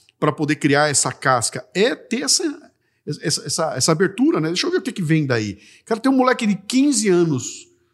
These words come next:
que eu, ele não pode nem abrir a boca, porque esse cara não sabe nada. Não, pera um pouco, esse moleque aí, ele tem uma competência que eu não tenho. Esse moleque é um gamer.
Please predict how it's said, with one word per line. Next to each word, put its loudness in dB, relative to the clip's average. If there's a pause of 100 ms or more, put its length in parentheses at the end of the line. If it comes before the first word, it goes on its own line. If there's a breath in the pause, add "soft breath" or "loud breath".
(300)
que 0
eu, 2
ele 0
não 4
pode 2
nem 0
abrir 0
a 4
boca, 0
porque -10
esse 0
cara 0
não -4
sabe -2
nada. 2
Não, 0
pera -2
um -2
pouco, -4
esse 0
moleque 0
aí, 2 (220 soft breath)
ele -4
tem -2
uma 0
competência 0
que -4
eu 2
não -2
tenho. 0 (920)
Esse -2
moleque 2
é 2
um 2
gamer. 0